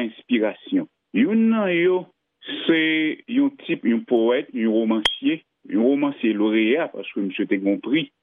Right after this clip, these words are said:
yo te rele, paske msye mouri, Josaphat Robert Large. Msye te kon roman kreyòl ki rele Rete, kote Lamesi.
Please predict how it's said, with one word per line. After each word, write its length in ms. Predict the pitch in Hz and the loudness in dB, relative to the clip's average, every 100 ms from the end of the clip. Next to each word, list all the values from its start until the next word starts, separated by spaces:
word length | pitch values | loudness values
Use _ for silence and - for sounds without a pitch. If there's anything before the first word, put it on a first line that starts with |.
| - | -14
yo 500 | 80 117 120 127 127 - | -6 0 2 2 0 -2
te 160 | 131 | -2
rele, 400 | 123 135 131 180 185 | 0 0 0 0 -2
paske 260 | 104 - 104 | -8 -8 -6
msye 240 | 98 110 | -2 0
mouri, 320 | 120 147 170 - _ _ _ | 2 0 -2 -8 _ _ _
Josaphat 580 | 156 147 147 151 160 151 | -4 0 0 0 -2 -2
Robert 360 | 143 135 123 123 | 0 0 0 0
Large. 480 | 143 90 62 - _ _ - | 0 -4 -10 -20 _ _ -4
Msye 360 | 226 - 160 156 | -2 0 0 0
te 140 | 165 160 - | 0 -2 -2
kon 240 | 147 135 | 0 2
roman 400 | 135 131 143 135 - | 2 2 0 -2 -4
kreyòl 580 | 135 120 120 135 135 127 - | 0 0 2 0 0 -2 -2
ki 160 | 123 117 | 0 2
rele 380 | 117 120 139 123 78 - | 2 2 0 -2 -4 -8
Rete, 400 | 160 175 135 - _ _ 135 | -8 -4 -4 -4 _ _ -4
kote 240 | 131 156 | 0 0
Lamesi. 480 | 147 143 127 117 | 0 -4 -6 -12